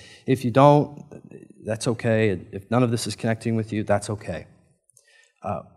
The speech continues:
but if not today, maybe sometime this week, explore the thing about yourself.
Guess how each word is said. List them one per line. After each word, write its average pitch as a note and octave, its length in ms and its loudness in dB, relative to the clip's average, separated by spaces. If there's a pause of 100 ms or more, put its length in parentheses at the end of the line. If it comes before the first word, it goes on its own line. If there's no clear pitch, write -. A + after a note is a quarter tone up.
(340)
but A#2+ 140 0
if A2+ 100 0
not E3 220 6
today, C3+ 300 6
maybe B2+ 220 2
sometime A#2+ 480 0
this G#2+ 200 -4
week, G#2 300 -4 (840)
explore F3+ 580 6
the A#3+ 120 6
thing E3 260 4
about A#2+ 360 6
yourself. G2 720 -2